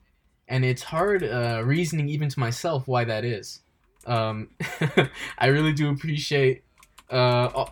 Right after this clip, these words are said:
I really do appreciate how it looks. I appreciate, you know, being able to see three D old Joseph and everything. Um, I, I love the guitar intro.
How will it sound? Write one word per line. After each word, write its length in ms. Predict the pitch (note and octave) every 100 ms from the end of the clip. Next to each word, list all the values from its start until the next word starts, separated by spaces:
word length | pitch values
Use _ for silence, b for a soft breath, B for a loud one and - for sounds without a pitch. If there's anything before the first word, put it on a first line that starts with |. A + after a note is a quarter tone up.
| - -
I 80 | C3
really 260 | C3+ C#3+ C#3
do 140 | C3+
appreciate 400 | C3 D3 C3 B2+
how 180 | C#3 A#2+
it 60 | A#2
looks. 480 | C#3+ F3 F3 - - B B
I 80 | A#2+
appreciate, 880 | A#2+ A#2+ C#3 C3+ - C3 B2+ A#2+ - _ _ - -
you 100 | C#3+
know, 180 | C3 A#2
being 240 | B2 C3+
able 200 | C#3 C3+
to 80 | C3
see 400 | B2+ C3+ C3 B2+
three 340 | B2+ - C#3 C3+
D 180 | C3+
old 280 | C3 C3 B2+
Joseph 520 | C3 B2 B2 C3+ A#2+
and 80 | B2
everything. 540 | A#2 A#2 A#2+ A#2+ A2+ B2 _ _ _ _
Um, 500 | A#2+ A#2 A2 A2 A2 - _ _ _ -
I, 200 | A#2+ A#2
I 140 | B2+
love 360 | B2 C3 C3 B2
the 300 | A#2+ A2 G#2+ _
guitar 440 | - B2+ - C3+ C#3+
intro. 320 | C#3+ D#3